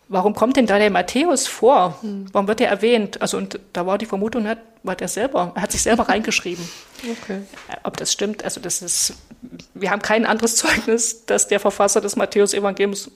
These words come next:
Speaker 1: Matthäus heißt, ja, also auch keinen anderen Anhalt, so viel ich weiß.
Speaker 2: Aber der Inhalt der Strophe, so lese ich ihn, ist ja wieder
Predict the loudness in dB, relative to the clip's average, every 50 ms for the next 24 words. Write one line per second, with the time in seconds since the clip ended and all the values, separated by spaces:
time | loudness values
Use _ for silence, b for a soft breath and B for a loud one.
0 | _ -10 -4 -2 -2 0 2 4 4 6 6 4 2 -2 -6 -8 -12 -14 -20 -10
1 | -2 0 0 0 0 -2 -6 -4 -2 -2 -2 -2 -4 -6 -6 -8 -8 -10 -12 -20
2 | _ _ _ -8 -8 -6 -4 -4 -2 -4 -2 -2 -4 -4 -4 -4 -6 -4 -4 -4
3 | -2 -4 -4 -6 -6 -6 -8 -12 -12 -14 -14 -12 -12 -12 -10 -10 -10 -10 -8 -8
4 | -10 -10 -12 _ _ _ _ _ _ B B B B B B B B B B B
5 | 2 4 6 6 4 4 4 2 2 2 2 4 4 4 4 2 0 -4 -8 B
6 | B B B B B -2 2 2 2 2 2 4 6 6 6 6 4 2 2 4
7 | 4 4 4 4 4 4 2 0 0 0 2 2 4 4 4 4 4 4 2 4
8 | 2 0 0 0 -2